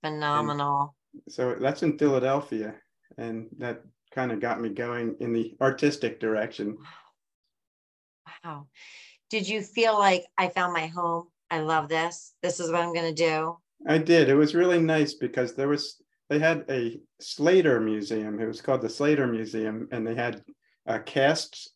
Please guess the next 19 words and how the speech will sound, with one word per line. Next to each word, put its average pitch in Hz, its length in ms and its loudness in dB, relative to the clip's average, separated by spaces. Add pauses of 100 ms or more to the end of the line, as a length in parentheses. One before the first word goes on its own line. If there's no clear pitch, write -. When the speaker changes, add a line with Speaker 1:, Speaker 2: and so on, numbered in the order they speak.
Speaker 1:
to 170 100 0
work 170 280 2
from, 180 360 -4 (460)
which 139 200 0
was 135 160 2
really 156 340 6
unusual 120 500 -2
for 104 420 -8
a 104 60 -8
high 127 180 -2
school 101 320 -4
to 104 120 -6
have, 110 240 -6
like, 113 180 -6
this 107 180 -6
whole 123 240 -2
building 113 480 0
dedicated 113 640 -4
to 104 300 -4